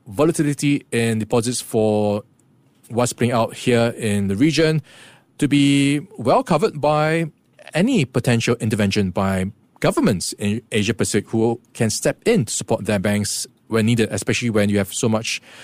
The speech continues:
turmoil, uh, including how maybe perhaps digital banks might be in trouble down the road or any other form of trouble. The governments in Asia Pacific will likely step in to mitigate further risk. So in terms of risk profiles, they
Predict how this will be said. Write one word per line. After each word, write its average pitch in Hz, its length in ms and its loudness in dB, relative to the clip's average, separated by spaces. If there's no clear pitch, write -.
turmoil, 120 500 2
uh, 107 40 2
including 104 500 2
how 110 360 0
maybe 101 260 -2
perhaps 107 320 -2
digital 110 400 0
banks 107 340 -2
might 107 160 -4
be 98 60 -4
in 95 80 0
trouble 110 300 0
down 110 160 2
the 95 80 2
road 147 340 4
or 104 180 -2
any 120 140 -2
other 117 180 -2
form 113 220 -2
of 95 80 -4
trouble. 127 380 0
The 117 80 -4
governments 185 460 0
in 143 140 -8
Asia 143 240 0
Pacific - 480 -2
will 143 420 2
likely 180 480 -2
step - 300 -2
in 151 120 2
to 127 120 0
mitigate 123 400 0
further 110 400 0
risk. 98 400 -2
So 123 300 0
in 113 180 -4
terms 147 260 0
of 107 240 -2
risk 113 300 -2
profiles, 143 1000 0
they 120 240 -2